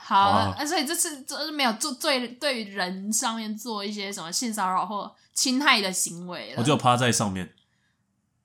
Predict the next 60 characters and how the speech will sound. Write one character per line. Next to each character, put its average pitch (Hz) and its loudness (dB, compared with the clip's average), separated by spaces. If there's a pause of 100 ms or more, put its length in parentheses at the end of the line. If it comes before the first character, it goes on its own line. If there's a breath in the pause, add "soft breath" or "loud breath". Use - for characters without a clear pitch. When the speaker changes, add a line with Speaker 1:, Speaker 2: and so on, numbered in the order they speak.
(160)
Speaker 1:
趴 403 4
在 494 8
别 330 8
人 339 8
的 339 6
身 370 6
上？ 392 6
Speaker 2:
没 101 -2
有 101 2
啦， 92 2
趴 107 0
在 110 2
冲 107 0
浪 107 0
板 85 -6
上 92 -4
啦。 82 -12
Speaker 1:
哦， 185 -4
我 285 -4
想 269 -2
趴 403 6
在 453 6
别 415 4
人 381 6
身 392 2
上， 466 6
这 403 2
个 349 4
就 415 2 (180)
已 247 2
经 320 0
不 339 -6
只 220 -4
是 262 -2
上 262 2
警 214 -6
局 180 -8
了 175 -4
耶。 175 -8 (160)
Speaker 2:
因 190 2
为 - 4
我 170 6
那 185 6
时 156 4
候， 170 4
因 - -2
为 160 0
我 135 4
那 170 4
时 160 0
候 151 2
很 107 0
喜 95 -2
欢 90 -4
冲 95 -4
浪， 87 -6
然 87 -8
后 95 -4 (240 soft breath)
我 95 -10
就， 98 -4